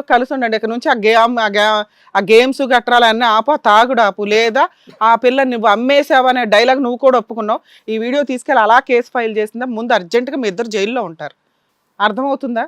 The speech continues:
ఆ అప్పు ఏదో పంచాయతీలు అవన్నీ వడ్డీలు ఆపేసి ఆ పదిహేను లక్షలు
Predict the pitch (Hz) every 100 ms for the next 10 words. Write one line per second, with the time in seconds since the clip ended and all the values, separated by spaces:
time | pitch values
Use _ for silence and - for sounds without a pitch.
0 | - _ _ _ _ - 220 247 - 320
1 | 277 277 233 247 262 247 247 226 240 214
2 | 196 254 233 214 226 262 233 214 226 208
3 | -